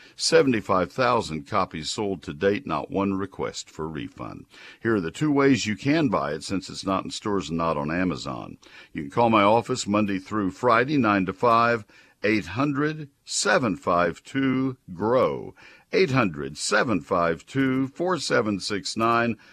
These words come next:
or you can go to my website at neil sperry dot com. That's the better way. Order it right now while you're thinking about it. N E I L S P E R R Y dot com. Neil Sperry's Lone Star Gardening.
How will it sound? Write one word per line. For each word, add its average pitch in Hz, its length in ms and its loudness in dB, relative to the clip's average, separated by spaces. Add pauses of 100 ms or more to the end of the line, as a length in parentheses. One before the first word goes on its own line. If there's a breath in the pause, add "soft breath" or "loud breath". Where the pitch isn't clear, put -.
(200 soft breath)
or 135 420 4 (160 soft breath)
you 123 120 0
can 104 160 -2
go 120 120 4
to 107 60 4
my 98 140 4
website 139 760 2
at 90 140 -4
neil 139 500 2
sperry 92 680 2
dot 87 320 2
com. 110 460 -2 (280 soft breath)
That's 131 320 0
the 101 160 2
better 123 260 6
way. 85 280 2
Order 160 340 4
it 101 60 4
right 107 220 4
now 147 180 6
while 156 160 6
you're 151 140 2
thinking 98 420 0
about 82 320 0
it. 95 160 -2 (340 soft breath)
N 156 400 6
E 175 260 -4
I 127 380 2
L 64 580 -4
S 196 280 2
P 95 280 -6
E 87 200 0
R 82 220 2
R 87 280 4
Y 131 560 2 (200)
dot 147 320 2
com. 92 460 6 (300 soft breath)
Neil 226 220 6
Sperry's 69 720 0
Lone 160 320 4
Star 123 560 4
Gardening. 80 720 2